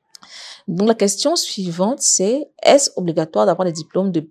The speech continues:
euh, est-ce obligatoire d'avoir des diplômes d'écoles privées très chères comme H E C Paris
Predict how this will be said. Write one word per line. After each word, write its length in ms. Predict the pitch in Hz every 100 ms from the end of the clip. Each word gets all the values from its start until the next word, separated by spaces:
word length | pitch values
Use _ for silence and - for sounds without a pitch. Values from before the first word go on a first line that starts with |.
| 160
euh, 300 | 147 151 - _ _ _
est-ce 260 | - 247 -
obligatoire 520 | 160 156 151 190 220
d'avoir 260 | 175 151 185
des 80 |
diplômes 480 | 156 151 - 190 208 208 _ _ - _ -
d'écoles 380 | 151 151 208 202
privées 420 | - 160 147 185
très 240 | - 180
chères 320 | 185 - 180 175
comme 160 | 160 -
H 260 | 175 190 -
E 20 |
C 200 | - 175
Paris 480 | 175 151 160 196